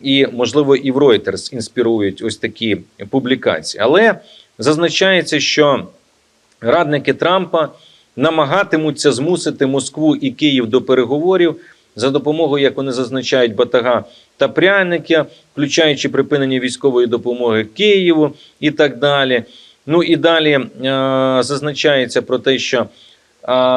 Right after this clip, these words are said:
для Росії потрібно піти на компроміси, тобто багато з того, що ми вже чули. Це ж уже було, знаєте, тобто вже про це повідомлялося неодноразово, що є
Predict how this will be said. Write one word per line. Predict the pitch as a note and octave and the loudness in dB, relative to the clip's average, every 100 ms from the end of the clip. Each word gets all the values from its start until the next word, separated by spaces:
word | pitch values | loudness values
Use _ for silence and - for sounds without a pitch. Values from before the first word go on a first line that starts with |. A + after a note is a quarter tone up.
| B2+ B2+ | 2 2
для | A#2 C#3 | 2 2
Росії | C#3 C#3 D3+ C3+ | 2 0 -2 -2
потрібно | A#2 A#2 B2+ B2 | -2 -4 -4 -2
піти | A#2+ A#2+ C3 | -4 -2 0
на | B2+ | -2
компроміси, | A#2+ C3 D3 F3 G#3+ F#3+ D#3 | -2 -2 0 0 0 -2 -4
тобто | D3+ - | -4 -2
багато | C#3+ D#3 G3+ G3 | 0 0 -2 -4
з | D#3 | -6
того, | - F3 D3+ | -4 -4 -4
що | - | -6
ми | D#3+ | -8
вже | D3+ C#3+ | -6 -8
чули. | C#3+ - A2+ F2 E2 _ _ _ - | -10 -8 -6 -6 -10 _ _ _ -2
Це | F3+ | 0
ж | F3+ | 0
уже | D#3+ | 0
було, | E3 D3+ D#3 D3 | -2 0 2 2
знаєте, | G2+ C3+ C#3+ A#2 | 2 2 0 -2
тобто | G#2+ B2+ G#2 C3 A2 - - - | -4 -4 0 0 0 -8 -20 -10
вже | B2+ C3 F#3+ | -4 0 0
про | - D3+ | 2 0
це | - E3 F3+ F3 - _ _ - A#2+ | 0 0 0 0 -6 _ _ -14 -2
повідомлялося | E3+ E3 D3+ D#3 D#3+ E3 D3+ - D3 C3 B2 _ - | 0 2 2 2 2 2 0 -2 -4 -4 -6 _ -8
неодноразово, | C#3+ E3 D3+ C3 C#3+ C#3 A2 C#3+ B2 F#2 | 2 4 4 2 0 0 -2 0 0 0
що | F#2 - B2+ | -6 -4 -4
є | A#2 D3 E3 | -4 0 0